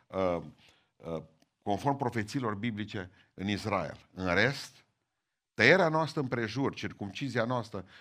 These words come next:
spunea Sfântul Apostol Pavel, nu mai este a trupului, ci este a inimii.”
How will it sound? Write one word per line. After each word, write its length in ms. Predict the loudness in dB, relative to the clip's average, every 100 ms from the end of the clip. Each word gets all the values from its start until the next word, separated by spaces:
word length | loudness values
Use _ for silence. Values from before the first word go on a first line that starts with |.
| -20
spunea 300 | -8 -2 0
Sfântul 440 | -2 -4 -4 -2 -4
Apostol 460 | -2 -6 -4 -6
Pavel, 420 | 0 0 0 -6 -12 -20 _
nu 180 | -2 2
mai 180 | 6 6
este 220 | 4 0
a 60 | -4
trupului, 480 | -4 -6 -6 -6
ci 120 | -4 -2
este 340 | -2 -2 0
a 280 | 0 0 -6 _ _ _ _ _
inimii.” 640 | -8 -4 -4 -4 -8 -12